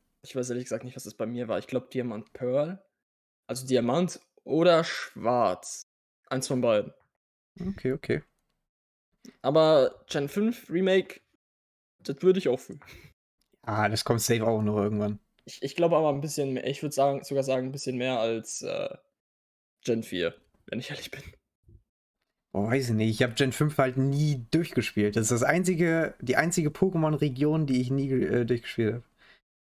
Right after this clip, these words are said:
Speaker 2: Weil, ja, meine zwei drei D S sind, äh, Schrott, leider.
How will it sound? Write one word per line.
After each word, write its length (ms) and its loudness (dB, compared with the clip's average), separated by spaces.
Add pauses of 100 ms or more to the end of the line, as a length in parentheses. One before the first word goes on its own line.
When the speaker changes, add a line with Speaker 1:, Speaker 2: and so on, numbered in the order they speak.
(520)
Speaker 2:
Weil, 380 2
ja, 280 2
meine 280 2
zwei 380 2
drei 300 0
D 140 2
S 360 0
sind, 460 0
äh, 400 -6
Schrott, 400 -12
leider. 360 -2